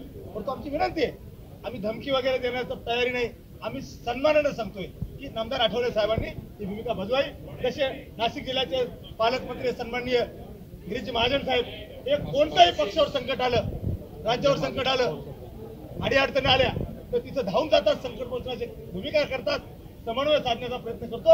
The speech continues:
आणि मग नाशिक जिल्ह्याच्या मंत्री महोदयांना आम्ही विनंती करणार आहे की, आम्हाला नगरपालिका, महानगरपालिका,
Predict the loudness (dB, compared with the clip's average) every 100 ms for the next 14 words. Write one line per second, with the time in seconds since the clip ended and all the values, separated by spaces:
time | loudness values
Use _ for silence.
0 | 10 4 -12 -10 -8 -6 -6 -2 -2 -2
1 | -4 -4 -4 -2 -2 -2 -10 -12 -12 -12
2 | -10 -12 -10 -10 -4 2 2 2 0 -2
3 | -2 0 8 10 10 2 -4 -10 -14 -14
4 | -16 -16 -16 -16 -14 -14 -14 -12 -10 -10
5 | -12 -12 -10 -4 0 4 8 8 6 -2
6 | -10 -14 -8 0 4 6 4 6 4 4
7 | 4 6 6 6 6 2 4 2 2